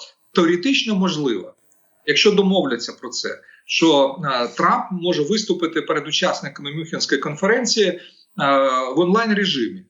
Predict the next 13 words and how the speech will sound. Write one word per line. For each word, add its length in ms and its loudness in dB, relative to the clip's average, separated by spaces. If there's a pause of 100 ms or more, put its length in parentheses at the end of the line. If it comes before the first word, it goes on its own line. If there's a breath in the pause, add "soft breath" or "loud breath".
(120)
Ну, 120 2
як 220 0
перед, 280 2
е, 40 -2
учасниками 760 0
Давоського 580 -2
форуму 300 -4
виступав. 540 -6 (340 loud breath)
Ну, 120 -6
це 140 2
нормально, 540 2
це 160 0
можливо. 640 2